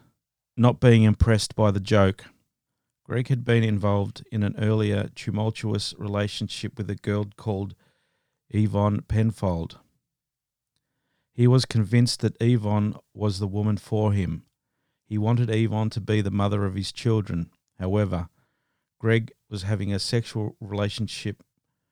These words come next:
with Yvonne and Belinda at the same time. Greg eventually broke off his relationship with Yvonne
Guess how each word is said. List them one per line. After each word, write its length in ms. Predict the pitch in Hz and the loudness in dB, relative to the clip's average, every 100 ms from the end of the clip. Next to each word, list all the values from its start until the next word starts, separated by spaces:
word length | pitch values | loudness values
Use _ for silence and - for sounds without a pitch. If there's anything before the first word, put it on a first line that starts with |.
| _ _ _ | _ _ _
with 180 | 101 - | -14 -4
Yvonne 460 | 110 92 101 101 - - | -4 0 0 0 -2 -4
and 180 | 98 | -2
Belinda 420 | 90 101 104 98 - | -2 0 0 0 -2
at 120 | - | -4
the 80 | 95 | -4
same 340 | - 95 92 | -2 -2 -2
time. 460 | - 98 92 85 78 _ _ _ _ _ _ _ _ _ _ _ _ _ | -2 -2 0 -4 -8 _ _ _ _ _ _ _ _ _ _ _ _ _
Greg 240 | - 113 120 | 2 4 4
eventually 480 | 98 123 123 120 107 | 2 2 2 0 0
broke 360 | 110 104 - | 2 2 4
off 180 | 107 - | 0 -2
his 180 | 92 107 | -8 -6
relationship 640 | 107 101 101 107 - - - | -2 -2 -2 -4 -4 -8 -6
with 200 | 104 98 | -6 -4
Yvonne 500 | 92 95 98 98 | -2 -2 -2 -4